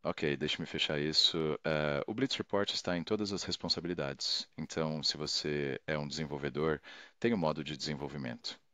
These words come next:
Se você é um usuário, obviamente só pode executar relatórios. Eu vou abrir o Blitz Report aqui, estou no modo de custeio.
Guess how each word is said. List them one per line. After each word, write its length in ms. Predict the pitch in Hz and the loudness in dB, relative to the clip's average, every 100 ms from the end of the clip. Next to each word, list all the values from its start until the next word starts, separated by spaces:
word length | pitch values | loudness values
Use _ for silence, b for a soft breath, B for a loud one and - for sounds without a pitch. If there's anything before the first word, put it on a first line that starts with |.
| _ - | _ -12
Se 140 | - | -6
você 320 | 76 - 82 | -2 0 2
é 80 | 78 | 2
um 80 | 73 | 0
usuário, 560 | 71 71 80 82 73 - | 0 2 2 2 -2 0
obviamente 480 | 76 78 78 73 - | 0 0 -2 0 0
só 120 | - | -2
pode 480 | - 78 73 73 71 B B B - | 0 0 0 -4 -6 B B B -8
executar 400 | 73 80 - 76 | -6 -4 -2 -2
relatórios. 800 | 78 76 - 65 67 - - - _ _ _ | 0 -2 -2 -2 -2 -2 -4 -6 _ _ _
Eu 60 | 69 | -4
vou 140 | 78 | -2
abrir 280 | 73 80 76 | 0 -2 -2
o 60 | |
Blitz 220 | 71 78 - | -2 -4 -4
Report 400 | - 80 76 73 | -2 0 0 -2
aqui, 340 | - 113 117 B B 73 73 _ | 0 0 0 B B -18 -20 _
estou 260 | - - 82 | -2 0 0
no 80 | 80 | 2
modo 240 | 78 76 | 0 0
de 100 | 76 | -4
custeio. 480 | - - - 64 | -4 -4 -2 -2